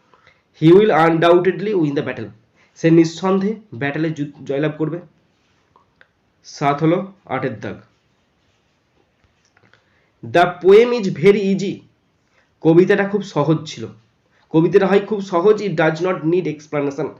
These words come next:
এর কোনো ব্যাখ্যার প্রয়োজন নেই। তাহলে এখানে টু টু বসতে হবে। তাহলে হবে কি, এটা কমপ্লেক্স সেন্টেন্সে করতে দিয়েছে তো?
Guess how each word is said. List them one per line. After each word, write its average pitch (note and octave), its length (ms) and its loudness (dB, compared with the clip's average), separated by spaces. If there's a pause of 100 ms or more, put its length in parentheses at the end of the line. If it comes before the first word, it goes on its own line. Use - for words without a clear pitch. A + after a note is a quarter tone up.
(240)
এর E3+ 200 0
কোনো E3+ 200 -2
ব্যাখ্যার - 420 -6
প্রয়োজন B2 380 -6
নেই। G#2 120 -14 (680)
তাহলে D#3 160 0
এখানে G#3+ 360 0 (100)
টু G3 140 0
টু G3+ 120 0
বসতে F3 260 0
হবে। G#2+ 200 -8 (720)
তাহলে B2+ 200 -6
হবে D3+ 260 2
কি, G3+ 340 -2
এটা F#3+ 120 0
কমপ্লেক্স F#3+ 400 -2
সেন্টেন্সে G3 340 0
করতে G#3 240 0
দিয়েছে A3 200 -4
তো? G3+ 160 -2